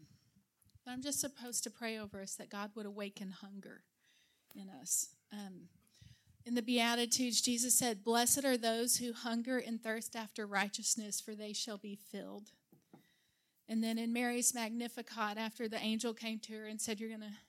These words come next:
bear a son," she said, "He satisfies the hungry with good things." So I think, you know, God has blessed us with just so many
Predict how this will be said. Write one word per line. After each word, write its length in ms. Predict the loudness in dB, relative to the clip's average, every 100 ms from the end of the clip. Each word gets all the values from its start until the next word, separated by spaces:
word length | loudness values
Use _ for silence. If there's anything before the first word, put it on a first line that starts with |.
| _ _
bear 200 | -4 -2
a 80 | 0
son," 360 | -2 -2 -2
she 200 | -4 -6
said, 400 | -6 -4 -4 -6 -10 _ _ -20 -20 _
"He 180 | 4 6
satisfies 840 | 8 6 6 6 6 4 0 -2 -4
the 160 | -4
hungry 600 | -6 -8 -10 -8 -10 -10 -12
with 280 | -12 -12 -12
good 260 | -12 -10
things." 600 | -8 -6 -8 -6 -4 -6 -12 _ _ _ _ -16 -16 -16
So 120 | -8 -6
I 60 |
think, 280 | -2 -2 -2
you 100 | -2
know, 140 | -2 -4
God 320 | -4 -2 2
has 200 | 2 0
blessed 600 | -8 -4 -2 2 0 2
us 280 | 2 0 -2
with 140 | -6
just 320 | 0 2 2
so 320 | 2 0 0
many 540 | -4 -4 -6 -8 -12